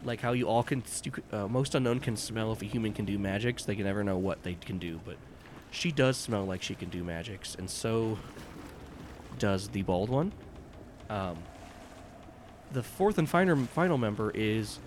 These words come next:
um, loo-, looks similar to the leader of the pack here, but is, is a male, similar long blonde hair, but he has it in a, um, bun,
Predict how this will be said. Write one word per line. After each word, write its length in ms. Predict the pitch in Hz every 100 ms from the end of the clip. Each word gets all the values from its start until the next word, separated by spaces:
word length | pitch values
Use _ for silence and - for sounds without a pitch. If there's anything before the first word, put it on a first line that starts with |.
| - - - - - -
um, 420 | 104 104 95 95 110 - 127 139
loo-, 100 | 185
looks 400 | 190 269 - - - - - - - - - - - - - - - - -
similar 420 | - 196 233 165
to 580 | 131 170 147 123 113 - - -
the 180 | 117 113
leader 320 | 143 165 123
of 140 | 101
the 60 | 101
pack 340 | - 101 98
here, 320 | - 101 95 - - - - - -
but 160 | 123 123
is, 220 | 135 131 -
is 200 | 127 123
a 40 | 117
male, 520 | 127 123 117 120 110 - - - - -
similar 360 | - 165 160 160
long 320 | 135 120 123
blonde 280 | 123 123 117
hair, 180 | 117 113
but 140 | 117
he 60 | 104
has 240 | 113 113
it 100 | 117
in 280 | 98 98 95 -
a, 380 | 92 90 85 82 - - - - - - - - - -
um, 480 | 110 95 87 73 - - - -
bun, 400 | 127 127 87 82